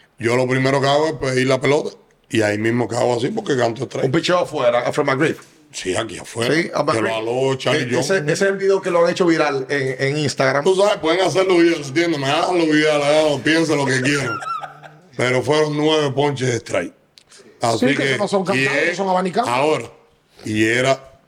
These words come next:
Speaker 1: una era que era diferente en el picheo.
Speaker 2: Claro,
Speaker 1: En la zona
Speaker 2: claro.
Speaker 1: strike.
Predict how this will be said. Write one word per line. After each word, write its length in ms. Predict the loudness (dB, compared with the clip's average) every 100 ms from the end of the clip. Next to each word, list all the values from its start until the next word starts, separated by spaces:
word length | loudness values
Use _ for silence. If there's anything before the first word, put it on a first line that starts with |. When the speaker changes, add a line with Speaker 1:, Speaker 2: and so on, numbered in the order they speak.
| -8
Speaker 1:
una 340 | 0 2 2 2
era 300 | 0 -2 -8
que 80 | -6
era 160 | -2 0
diferente 440 | 0 -2 -4 -4
en 60 | -6
el 60 |
picheo. 300 | -10 -12 -10
Speaker 2:
Claro, 500 | -4 -2 0 -2 -2 -4
Speaker 1:
En 120 | -2
la 120 | -2
zona 200 | -2 -4
Speaker 2:
claro. 160 | -4 -6
Speaker 1:
strike. 300 | -2 -2 -4